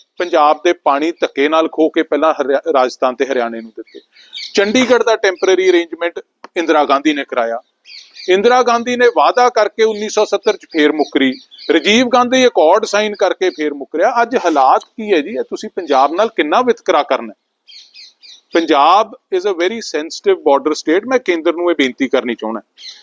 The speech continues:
ਨਾ ਛੇੜੋ ਇਹਨਾਂ ਲੋਕਾਂ ਨੂੰ। ਪਹਿਲਾਂ ਬੜਾ ਮਿਸਟਰਸਟ ਹੋਇਆ ਪਿਆ ਹੈ। ਖੇਤੀ ਕਾਨੂੰਨ ਲਿਆਂਦੇ ਗਏ,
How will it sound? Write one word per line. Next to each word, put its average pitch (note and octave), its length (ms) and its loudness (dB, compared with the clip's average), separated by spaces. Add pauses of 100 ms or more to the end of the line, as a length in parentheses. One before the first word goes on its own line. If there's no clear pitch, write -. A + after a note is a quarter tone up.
(120)
ਨਾ D#3 280 2
ਛੇੜੋ F#3 440 2
ਇਹਨਾਂ D#3 200 -2
ਲੋਕਾਂ C3+ 300 -6
ਨੂੰ। G#3 180 -8
ਪਹਿਲਾਂ A3+ 440 2 (360)
ਬੜਾ E3+ 220 2
ਮਿਸਟਰਸਟ F#3+ 640 -2
ਹੋਇਆ C3+ 220 2
ਪਿਆ C3 200 -4
ਹੈ। A2+ 80 -6 (680)
ਖੇਤੀ F#3 340 2
ਕਾਨੂੰਨ G3 340 0
ਲਿਆਂਦੇ C#3+ 440 2
ਗਏ, C3 240 2